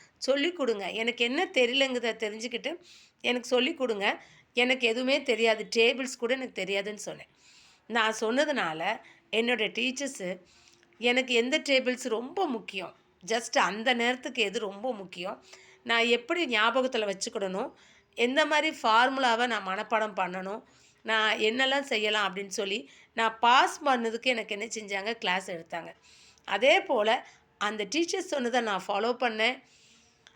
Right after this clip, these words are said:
நான் வந்து பாஸ் ஆனேன். இதுலேருந்து உங்களுக்கு என்ன தெரியுது? நமக்கு வந்து என்ன புரிஞ்சிச்சு, புரியலங்குது நம்ம டீச்சருக்கு தெரியாது. நம்ம எக்ஸாம் எழுதி ஃபெயில் ஆன,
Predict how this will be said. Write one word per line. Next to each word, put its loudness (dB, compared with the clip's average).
நான் 4
வந்து 0
பாஸ் -2
ஆனேன். -6
இதுலேருந்து 2
உங்களுக்கு 2
என்ன 2
தெரியுது? -2
நமக்கு 0
வந்து 0
என்ன 0
புரிஞ்சிச்சு, -4
புரியலங்குது 0
நம்ம 0
டீச்சருக்கு -6
தெரியாது. -2
நம்ம -2
எக்ஸாம் 0
எழுதி 2
ஃபெயில் 0
ஆன, 2